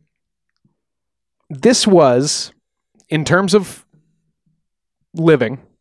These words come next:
not a situation that was going to be tenable for very long,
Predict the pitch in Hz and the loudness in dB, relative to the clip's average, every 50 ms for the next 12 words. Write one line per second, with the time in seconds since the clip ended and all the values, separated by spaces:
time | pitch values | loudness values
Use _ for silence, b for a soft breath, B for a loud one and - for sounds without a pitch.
0 | _ _ _ _ _ _ _ _ _ _ _ _ _ _ - - 139 151 160 190 | _ _ _ _ _ _ _ _ _ _ _ _ _ _ -12 -6 -2 0 0 0
1 | 202 - 208 190 - 190 175 165 143 - - 160 147 139 147 151 131 - 147 143 | 0 0 0 0 4 4 4 4 4 2 0 0 0 0 0 0 0 0 0 -2
2 | 143 139 135 139 131 - - 151 135 131 131 135 131 127 - - - 135 127 123 | -2 -2 -4 -6 -6 -4 -4 -4 -4 0 0 2 2 0 0 -2 -2 0 2 2
3 | 120 120 117 - _ _ - - 131 123 131 135 123 113 - - 131 _ | 2 0 -2 -6 _ _ -4 -2 0 0 0 0 -2 -4 -8 -12 -16 _